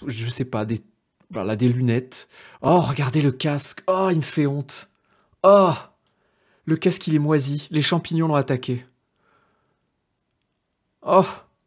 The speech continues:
Et alors là, ensuite, on, on avance un peu dans la jungle. Une gomme. Ah oui, voilà, il y a pas, il y a pas un seul crayon à papier sur le bureau, mais une gomme. Euh, un ballon.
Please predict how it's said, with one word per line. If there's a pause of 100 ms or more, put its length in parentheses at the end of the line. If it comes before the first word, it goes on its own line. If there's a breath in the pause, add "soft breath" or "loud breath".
(3750)
Et
alors
là,
ensuite,
on,
on
avance
un
peu
dans
la
jungle.
Une
gomme. (1000)
Ah
oui,
voilà,
il
y
a
pas,
il
y
a
pas
un
seul
crayon
à
papier
sur
le
bureau,
mais
une
gomme. (600 loud breath)
Euh,
un
ballon.